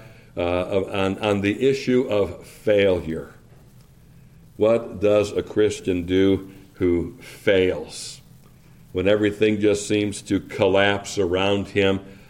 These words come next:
it seems like nothing is done, has gone right. And the thing I suggested in answer to that question is that there is a very true sense in which the entire,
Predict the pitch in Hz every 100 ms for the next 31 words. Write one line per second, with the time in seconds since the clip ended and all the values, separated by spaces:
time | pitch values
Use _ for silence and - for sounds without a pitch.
0 | - 85 82 - 98 95 95 90 87 -
1 | - - 98 117 117 95 87 82 85 92
2 | 92 82 87 95 90 85 87 90 95 98
3 | - - - - - - - - - -
4 | - - - - - - - 101 98 101
5 | - 98 - 120 113 110 113 101 80 98
6 | 117 120 104 95 92 104 110 120 104 90
7 | 95 92 87 - 104 113 117 - 85 -
8 | - - - - 90 101 101 98 98 92
9 | 117 135 127 92 98 95 85 80 110 127
10 | 113 90 - - 117 101 - - 113 104
11 | - 98 90 90 101 101 - 95 87 87
12 | 85 - 123 123 117 107